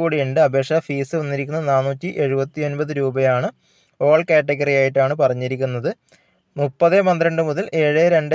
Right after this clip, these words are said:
രണ്ടായിരത്തി ഇരുപത്തിയഞ്ച് വരെ നിങ്ങൾക്ക് ഈ ഒരു ഫീ പേയ്മെൻറ്റും ചെയ്യാവുന്നതാണ്. ആപ്ലിക്കേഷൻ, ആ,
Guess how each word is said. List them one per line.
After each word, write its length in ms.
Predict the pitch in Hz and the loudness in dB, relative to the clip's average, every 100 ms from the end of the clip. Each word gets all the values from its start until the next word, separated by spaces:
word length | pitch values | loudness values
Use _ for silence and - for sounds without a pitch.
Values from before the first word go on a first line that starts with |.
| 160 | 0
രണ്ടായിരത്തി 460 | 143 143 147 156 147 | 2 2 2 -2 -4
ഇരുപത്തിയഞ്ച് 540 | 143 151 160 156 151 165 | -4 -4 -4 -6 -4 0
വരെ 120 | 156 147 | 0 0
നിങ്ങൾക്ക് 320 | 139 135 170 - _ _ _ _ _ _ _ _ _ _ 160 | -2 -2 -4 -8 _ _ _ _ _ _ _ _ _ _ 0
ഈ 40 | 165 | 2
ഒരു 120 | 160 160 | 2 0
ഫീ 100 | 160 156 170 | -2 -4 0
പേയ്മെൻറ്റും 360 | 170 160 160 175 | 0 0 -2 -4
ചെയ്യാവുന്നതാണ്. 640 | 151 143 139 143 143 135 131 | 2 4 4 2 0 2 0
ആപ്ലിക്കേഷൻ, 480 | 127 147 151 151 175 220 _ _ _ _ _ | -2 -4 -4 -4 -8 -12 _ _ _ _ _
ആ, 100 | - | 0